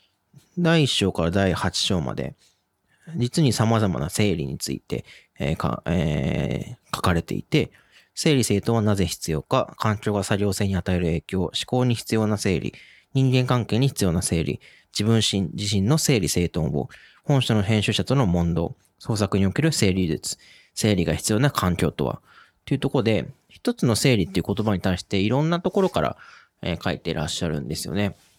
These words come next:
で、これは結構、えー、今後も読むのが楽しみですし、本当に整理することって必要っていうところ、まあ、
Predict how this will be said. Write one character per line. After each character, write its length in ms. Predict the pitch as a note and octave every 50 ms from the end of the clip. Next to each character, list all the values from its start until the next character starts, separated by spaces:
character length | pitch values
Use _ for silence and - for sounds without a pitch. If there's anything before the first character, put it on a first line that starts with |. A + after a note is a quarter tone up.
| _ _ _ _ _ _ _ _ _ _ _ _ - - - - - - - - _ -
で、 100 | C#3+ C#3
こ 160 | - - C#3+
れ 60 | D#3+
は 100 | D#3+ D#3+
結 200 | D#3 - F3+ - -
構、 260 | - F2+ D#2 - - -
え 80 | G2+
ー、 20 | F#2
今 240 | - A2 G#2+ G#2+
後 60 | A2 A2
も 60 | A2
読 160 | A2 A#2 A2+
む 60 | G#2+
の 100 | F#2 D2
が 60 | C#2+
楽 240 | - - E2+ D#2+ E2+ F2+
し 120 | - F2+
み 140 | D#2+ C#2+ C#2
で 120 | - D2+
す 60 | -
し、 400 | - - - F#2 F2 E2 - - _ - - _ _ _ _
本 180 | - C3 C3 B2+
当 120 | - D3
に 160 | D3 D3 C#3+
整 240 | C#3 - G3+ F#3 E3
理 80 | A2+ F#2
す 160 | - - F#2
る 100 | F#2 F#2+
こ 120 | - -
と 80 | F#2 G#2
っ 40 | F#2
て 140 | - - -
必 260 | - - - - G#2
要 140 | A2 A2+ B2+
っ 40 | A#2+ - - - _ - _ -
て 100 | - -
い 80 | G#2+
う 60 | F2
と 120 | - G2+ G2
こ 120 | - G2+
ろ、 220 | F#2+ F#2 F#2+ G2 - - - - - - - - _ _ _ -
ま 320 | D3 C#3 A2+ D#2 B1 - -
あ、 580 | _ _ - _ - - _ _ - - -